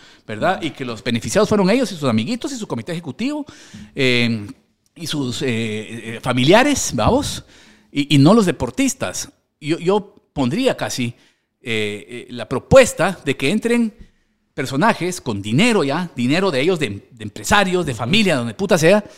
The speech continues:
y que ellos manejen, hagan un comité ejecutivo, que ellos manejen el deporte, porque sabes que se va a manejar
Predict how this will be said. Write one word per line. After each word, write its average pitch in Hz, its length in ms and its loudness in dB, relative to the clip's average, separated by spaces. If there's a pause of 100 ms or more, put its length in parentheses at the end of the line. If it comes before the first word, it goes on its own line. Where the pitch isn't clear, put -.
(200)
y 139 80 -6
que 131 220 -6
ellos 254 240 2
manejen, 160 420 0
hagan 175 160 2
un 196 80 2
comité 165 280 2
ejecutivo, 196 440 4
que - 160 -8
ellos 240 220 6
manejen 196 360 2
el 165 60 0
deporte, 220 380 4
porque 175 200 -4
sabes 139 240 0
que 202 80 -4
se 170 60 -2
va 156 60 2
a - 20 4
manejar 170 420 2